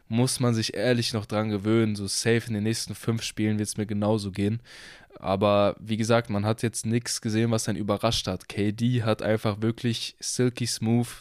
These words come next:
die Jumper, ähm, getroffen und vor allem erste Possession, der nimmt den Jumper chillig midrange, als würden die schon ganze Ze-, ganze Zeit zusammenspielen. Und keiner hat irgendwie geguckt, warum nimmt er den Jumper, sondern es war direkt klar,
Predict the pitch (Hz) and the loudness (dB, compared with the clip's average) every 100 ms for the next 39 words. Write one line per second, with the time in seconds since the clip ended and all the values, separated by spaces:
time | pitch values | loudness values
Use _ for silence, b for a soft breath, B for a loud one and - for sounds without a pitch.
0 | - 107 - 107 113 117 110 101 - _ | -8 -6 0 0 2 2 2 2 -4 _
1 | _ _ _ 104 98 98 98 98 98 - | _ _ _ -6 -4 -2 -4 -4 -6 -4
2 | - 113 - 135 147 _ _ 120 131 135 | 0 0 2 -2 -4 _ _ 2 2 2
3 | - - 117 127 131 B B B B B | -2 2 4 4 0 B B B B B
4 | B B _ _ - 110 - 123 - 110 | B B _ _ -2 0 0 0 2 4
5 | 117 120 107 113 120 _ _ - 98 107 | 4 4 2 -2 -4 _ _ -6 0 4
6 | 120 120 117 110 117 117 110 - 123 120 | 2 2 0 4 4 4 0 0 2 2
7 | 113 - 117 113 113 117 - 107 104 113 | 2 2 2 4 4 2 0 -4 0 2
8 | 117 113 113 113 110 104 110 113 117 - | 2 0 0 0 0 -2 -2 -2 -4 -2
9 | 113 - 107 117 - - 117 - 110 113 | -2 -2 0 0 -2 -2 -2 0 0 0
10 | 120 - 104 104 117 B B B B B | 0 -2 0 0 -2 B B B B B
11 | - 107 - - 113 123 127 123 120 120 | -6 -6 -6 -2 2 4 4 4 4 2
12 | 117 117 113 107 - 117 - 110 104 120 | 0 -2 -2 -4 -2 -2 0 0 2 2
13 | 117 113 110 107 104 92 110 117 123 127 | 0 0 0 -2 -4 -4 0 2 4 2
14 | 113 110 107 - 113 113 127 123 117 - | 2 0 0 0 0 0 -2 -2 -4 -2
15 | 113 113 | 0 0